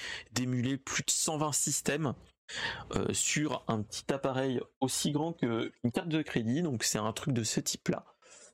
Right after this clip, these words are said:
Ça, c'est un Raspberry Pi trois. Euh, mais voilà, c'est vraiment une solution pour le gré-,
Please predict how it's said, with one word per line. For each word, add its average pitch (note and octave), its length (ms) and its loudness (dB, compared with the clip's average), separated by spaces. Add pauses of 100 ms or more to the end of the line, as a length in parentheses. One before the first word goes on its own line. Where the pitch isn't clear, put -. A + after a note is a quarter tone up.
(320)
Ça, D3 180 0
c'est - 140 -2
un B2 60 0
Raspberry B2 480 0
Pi - 360 -2
trois. - 420 0 (720)
Euh, G#2+ 300 0
mais A#2 100 2
voilà, A2+ 200 -2 (460)
c'est A#2+ 120 2
vraiment A#2+ 380 0
une C3 140 2
solution C#3+ 560 0
pour C3 160 0
le A2 60 2
gré-, A2+ 180 -2